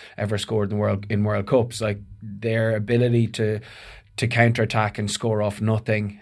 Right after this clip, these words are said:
um, their individual threats across everywhere, you know, um,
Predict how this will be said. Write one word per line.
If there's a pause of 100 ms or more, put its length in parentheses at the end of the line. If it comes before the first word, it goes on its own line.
um, (320)
their
individual
threats
across (840)
everywhere, (140)
you
know,
um,